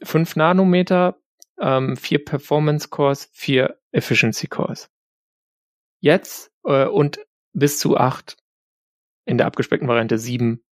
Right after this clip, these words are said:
G P U Cores. Jetzt gibt's den M one Pro, der geht bis zu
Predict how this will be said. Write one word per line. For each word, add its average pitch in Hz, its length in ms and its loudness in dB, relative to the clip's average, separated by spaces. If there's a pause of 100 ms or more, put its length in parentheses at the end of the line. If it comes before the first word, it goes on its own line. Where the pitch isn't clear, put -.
(140)
G 123 120 -8
P - 140 -6
U - 60 0
Cores. - 400 -6 (600)
Jetzt - 200 -2
gibt's - 240 -2
den 135 160 -6
M 139 200 -2
one 123 140 -2
Pro, 151 480 -4 (1080)
der 139 140 2
geht 139 340 0 (640)
bis 170 260 2
zu 151 360 4